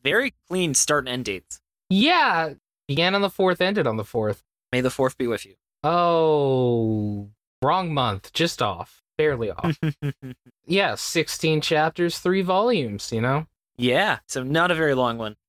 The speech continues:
Speaker 2: Shonen Shoujo, A K A Ill Boy, Ill Girl, is that what it
Speaker 1: Yeah, that's, uh,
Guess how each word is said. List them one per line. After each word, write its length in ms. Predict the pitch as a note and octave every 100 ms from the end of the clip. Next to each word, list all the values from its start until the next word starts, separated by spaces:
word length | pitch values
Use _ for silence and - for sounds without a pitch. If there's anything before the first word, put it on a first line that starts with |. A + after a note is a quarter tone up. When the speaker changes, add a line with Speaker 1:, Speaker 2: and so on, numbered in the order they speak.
| _ -
Speaker 2:
Shonen 760 | - - A2+ D#3+ G3 F3+ F#3
Shoujo, 680 | F3+ - D3 E3 C3 G#2 F#2
A 80 | A#2+
K 300 | - D3 C#3
A 300 | C#3 C#3 C3 -
Ill 240 | D#3 F#3
Boy, 380 | G3 D#3 E3 G3+
Ill 320 | E3 D3 F3
Girl, 400 | D#3+ B2+ C3 F3
is 100 | D#3+
that 160 | A#2+ C3
what 160 | F3 G#3+
it 180 | B3+
Speaker 1:
Yeah, 220 | - E3 C#3
that's, 260 | D3+ -
uh, 200 | F#3+ F3+